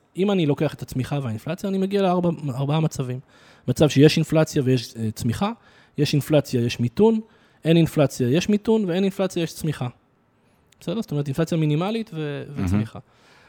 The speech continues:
Speaker 1: עכשיו, יש לנו פה, אה, לא משנה איך, מי אתה קורא קיץ, למי אתה קורא חורף, אבל יש לך כאן ארבעה מצבים, הגדרת גבולות אי-ודאות בתוך שני משתנים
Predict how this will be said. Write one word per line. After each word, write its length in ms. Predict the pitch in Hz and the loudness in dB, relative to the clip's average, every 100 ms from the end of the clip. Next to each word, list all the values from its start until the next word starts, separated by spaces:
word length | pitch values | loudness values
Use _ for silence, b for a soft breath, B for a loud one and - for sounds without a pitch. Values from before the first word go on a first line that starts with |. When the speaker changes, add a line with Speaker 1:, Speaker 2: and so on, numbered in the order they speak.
| b | b
Speaker 1:
עכשיו, 220 | - 127 113 | -4 -4 -2
יש 160 | 151 | -2
לנו 140 | 165 156 | -2 0
פה, 260 | 135 120 113 | 0 0 -2
אה, 40 | 110 107 104 110 | -4 -6 -8 -6
לא 120 | 135 | -4
משנה 180 | 147 143 | -2 -2
איך, 80 | 131 123 117 110 | -2 -6 -10 -12
מי 220 | 123 123 151 | -4 0 2
אתה 140 | 151 | 2
קורא 220 | 139 135 | 2 2
קיץ, 420 | - 147 143 - | 4 2 2 0
למי 120 | 135 139 | -2 -2
אתה 100 | 139 | -2
קורא 180 | 139 151 | -2 0
חורף, 440 | - 240 185 170 | 4 6 6 2
אבל 160 | 156 175 | 0 0
יש 120 | 208 | -4
לך 120 | 180 170 | -6 -4
כאן 120 | 143 | -2
ארבעה 280 | 120 139 180 | -2 0 0
מצבים, 480 | 175 131 107 123 190 b b b - | 0 -2 -4 -8 -10 b b b -8
הגדרת 420 | 120 131 175 175 | -2 4 4 2
גבולות 520 | 147 120 131 151 143 143 | -2 0 4 4 4 -2
אי-ודאות 600 | 143 139 120 113 131 131 | 0 0 0 -2 -4 -6
בתוך 320 | 131 156 - | -2 -2 0
שני 160 | 160 | 0
משתנים 540 | 170 160 - 131 143 | 0 -2 -2 -2 0